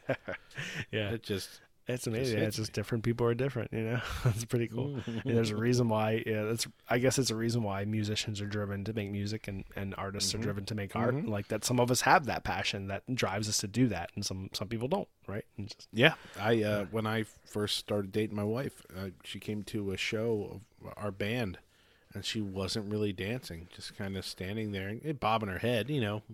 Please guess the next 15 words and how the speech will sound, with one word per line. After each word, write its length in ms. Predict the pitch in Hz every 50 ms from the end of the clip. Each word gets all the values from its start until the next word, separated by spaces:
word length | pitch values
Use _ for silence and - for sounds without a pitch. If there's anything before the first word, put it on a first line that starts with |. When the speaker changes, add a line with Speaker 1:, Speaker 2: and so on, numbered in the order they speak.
| 110 - _ -
Speaker 1:
Right, 300 | 135 139 131 110 92 -
Speaker 2:
But 140 | 113 123
Speaker 1:
yeah. 200 | 117 107 95 98 - - - - - - _ _ _ _ - - - - - _ _ -
Speaker 2:
I 60 | -
was 100 | - -
like, 160 | 104 98 95
"Man, 280 | 92 98 117 135 120 107
would 140 | 123 110
she 180 | - - 113 95
hate 440 | - - - 117 131 160 170 - 135
me? 300 | 147 160 190 285 233 - - - -
Like, 200 | 113 110 110 - 180
is, 180 | 117 113 - 147 -
is 260 | 190 175 220 160 139 135
this, 200 | 147 165 -